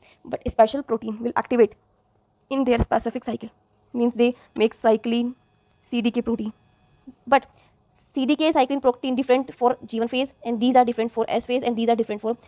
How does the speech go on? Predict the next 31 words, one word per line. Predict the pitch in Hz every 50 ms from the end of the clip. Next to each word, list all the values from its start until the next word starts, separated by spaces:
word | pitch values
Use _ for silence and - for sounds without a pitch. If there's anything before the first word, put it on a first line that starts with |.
| _ _ -
G | 226
two | 226 247
phase, | 233 240 240
and | 240 226 226
they | 220 220
are | 220
different | 214 - 226 208
for | - 208 -
M | - 220
phase. | 220 - 294 - - - - - - - - _ _ _ _ _ _ - - - -
Okay, | 254 - 311 254 240 - _ _
not | - 254 285 - -
same. | - - 254 240 214 208 - _ _ _ _ _ _ _ _ _ _ _ _ -
Like | - - - - _ -
cyclin | 240 226 226 226 - 240 240 240 240 - _ _ _ _ _ _ _ _ _ _ _ _ _ _ _ _ _ _ _ _ _ _ _ _ _ _ _ _ _ _ _ _ _ _ -
A, | - 254 226 233 233
B, | 226 202 226 226 226 233 240 _ _ _ _ _ -
C, | - 226 226 226
D. | 196 226 220 - _ _ -
Assume | - 262 220 247 285 285
na, | 240 254 240 - _ _ _ _ _ _
C | _ - 247 240
D | 214 247
K | 226 247 233 233 - _
one, | - 226 214 226 233 233 233 233 _ _ -
two. | 233 226 226 - _ _ _ _ _ _ _ _ _ _ _ _ _ _ _ _ _ _ _ _ _ _ _ _ _ _ _ _ _ _ _ _ -
At | - 262 294
a | 277 269
G | 208 240 247
one | 247 262
phase, | 277 254 269